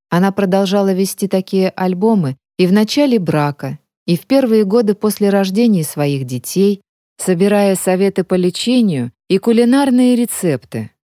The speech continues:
рисунки дочек, написанные пальцем или цветными карандашами. Отказывая себе во сне, она оформляла все это.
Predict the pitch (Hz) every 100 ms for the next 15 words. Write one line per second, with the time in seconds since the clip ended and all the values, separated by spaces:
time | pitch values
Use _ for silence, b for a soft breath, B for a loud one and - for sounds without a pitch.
0 | _ - 208 202 320 311 294 196 180 165
1 | - 160 - _ - 165 - 190 - 165
2 | 165 160 208 240 226 - 139 135 _ 208
3 | 214 214 196 196 214 202 196 190 185 180
4 | 180 - 165 135 120 - _ _ _ _
5 | _ _ _ - 160 208 208 190 180 180
6 | - 175 180 156 156 - 202 226 226 -
7 | _ 180 208 226 220 233 226 214 226 202
8 | 151 - - 147 127 -